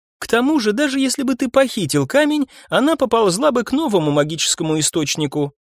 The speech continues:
А вот что или кто им бы оказался, другой вопрос. Сила же как наркотик, один раз попробуешь, больше никогда не сможешь отказаться. Как думаешь, почему опустошенные устраиваются на работу в министерство?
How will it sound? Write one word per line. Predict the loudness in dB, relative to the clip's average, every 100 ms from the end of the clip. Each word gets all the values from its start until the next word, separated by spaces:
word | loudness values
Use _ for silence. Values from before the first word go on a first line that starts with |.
| -2
А | 0
вот | 2 0
что | -2 -2 2 2
или | 0 -2 -2
кто | -4 -2 -2
им | 0 2
бы | 2
оказался, | 2 2 0 0 0 0 -2
другой | 0 0 4 4
вопрос. | 4 2 0 -2 -4 -10 _ -6
Сила | -2 0 0
же | 0
как | -2 -2
наркотик, | 0 0 -2 -4 -4 -10 _
один | -2 0 2
раз | 2 0
попробуешь, | 2 2 4 0 0 -4 -4
больше | -2 -2 -2
никогда | -4 0 0 0
не | -2
сможешь | -2 -2 -4 -4
отказаться. | -6 -2 0 2 0 0 -6 -10 _ _ _
Как | -2 0
думаешь, | 0 0 2 0 -2
почему | -4 0 2
опустошенные | 2 0 -2 -2 0 0 0 0 0
устраиваются | 0 0 2 4 2 0 0 0
на | 2
работу | 2 2 0 0
в | -2
министерство? | -2 0 0 0 -2 -2 -6 -10